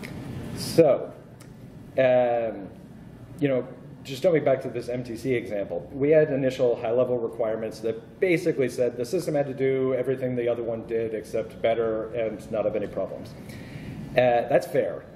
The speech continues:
but after going through exercises focused on user needs and really looking at the risks and roadmaps for ourselves, our partners, our partners' partners, um, we actually broke it down and evolved a much more comprehensive set of,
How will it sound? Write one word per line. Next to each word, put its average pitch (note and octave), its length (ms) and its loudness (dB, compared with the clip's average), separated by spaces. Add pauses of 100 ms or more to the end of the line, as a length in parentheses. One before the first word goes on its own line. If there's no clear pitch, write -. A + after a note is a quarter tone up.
but - 120 4
after D#3 220 4
going G3+ 240 2
through D#3 440 2
exercises A#2 600 -2
focused A#2 400 -2
on G#2+ 140 -4
user G#2 240 -6
needs A2+ 500 -4
and G#2 400 -6
really D#3 320 6
looking A#2 340 0
at G#2+ 140 -4
the G2 80 -8
risks - 500 -4
and F2+ 240 -8
roadmaps G#2+ 560 -2 (380)
for F#2+ 140 2
ourselves, A#2 500 2
our G2 100 -4
partners, G#2+ 560 -4
our G2 100 -6
partners' G#2 420 -4
partners, G#2+ 460 -2 (520)
um, A2 480 0 (400)
we C3+ 180 6
actually C#3+ 280 4
broke A#2+ 260 2
it A#2+ 80 -8
down A#2 200 -2
and A2+ 120 -2
evolved B2 400 6
a A2+ 80 0
much A2 320 -4
more A2 120 -4
comprehensive G2 680 -6
set G2 260 0
of, F2+ 140 0